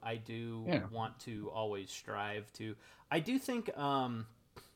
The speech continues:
Speaker 1: intimidation, I do think, is the right word, 'cause, like, I don't think I have been, I've said this a lot. I've been doing improv since I was nineteen years old, and I'm approaching my thirty-third birthday. So I have not been scared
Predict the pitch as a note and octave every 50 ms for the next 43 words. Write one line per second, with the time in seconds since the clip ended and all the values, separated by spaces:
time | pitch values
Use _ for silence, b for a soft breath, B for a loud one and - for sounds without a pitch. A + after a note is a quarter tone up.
0 | _ _ _ _ _ _ - _ _ _ - _ - D3 D#3 D3 - - B3 C4
1 | A#3 E3 D#3 E3+ - G3 E3 D3 C3+ A#2 C3+ C#3 C#3 C#3 C#3+ C3+ - C3+ A#2+ A2+
2 | A#2 G#2 G#2+ A2+ A2+ G#2 A2+ A#2 A#2 A2+ G#2+ - C3+ B2 A2 B2 A#2+ A2+ - -
3 | - - D3 E3 G3 A3+ A#3+ A#3+ B3+ A3+ - D3+ C#3 C#3+ C#3+ C3 C3+ C#3 C3 B2
4 | A2+ A2 - - - C3 A#2+ A#2+ A#2 A2 A2 G#2 G2+ G2+ - - _ _ _ _
5 | _ _ _ _ _ _ _ - C3+ C#3+ C#3+ C#3 - - F#3+ F3+ D3+ D#3 C3 -
6 | C#3 B2 B2 A2+ A2 F#2+ A2+ A#2 C3+ C3+ D#3 D#3 C#3 C3 C3 A#2 - A#2 A2+ G#2
7 | - A#2 G#2+ - A2+ G#2+ G#2 G#2 G#2+ G#2+ A2 A2 C3 B2+ B2 A#2+ G#2+ G#2+ G2 -
8 | F#2+ - - - - G#2+ G#2+ G#2 G#2 G2+ G2+ G#2 - - A2 G#2 G2 G2 G2 -
9 | - _ - B2 A2+ - C3 A#2+ A#2 - B2 A#2 A2+ A2 G#2 - A#2+ A2+ A2+ A#2
10 | G#2+ - A#2 A2 G#2 - - A2 A2 - - E2+ E2 F2 - - - - - -
11 | _ _ - - - - D3+ C#3+ C#3+ C#3 C3+ C3 B2+ B2 A#2+ A2+ - - B2 C#3+
12 | D#3+ F3+ G3 F#3+ D#3+ C#3 C3 C3+ C3+ - C#3 A#2+ A2+ G#2 - - - - - -
13 | - A#2+ A2+ A#2 A#2+ B2+ C#3+ D3+ D#3